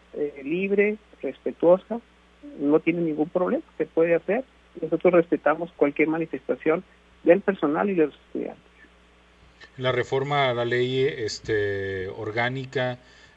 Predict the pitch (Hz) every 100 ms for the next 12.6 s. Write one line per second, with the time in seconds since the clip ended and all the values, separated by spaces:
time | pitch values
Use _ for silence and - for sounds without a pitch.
0 | - 101 107 101 101 104 110 107 113 120
1 | 110 110 - 120 120 117 110 98 98 -
2 | 107 98 113 147 - 170 131 120 117 117
3 | 113 113 107 107 104 95 90 87 - 95
4 | 95 92 90 - 92 92 90 90 87 87
5 | - - - 95 92 87 87 85 85 -
6 | 104 101 - 139 151 135 117 110 113 117
7 | 123 - - 110 127 135 131 139 131 123
8 | 127 131 - 113 123 117 117 117 107 113
9 | 113 110 - 107 101 98 92 92 - _
10 | - _ _ _ _ _ - _ _ _
11 | _ _ - - 139 160 151 160 160 170
12 | - 170 180 208 226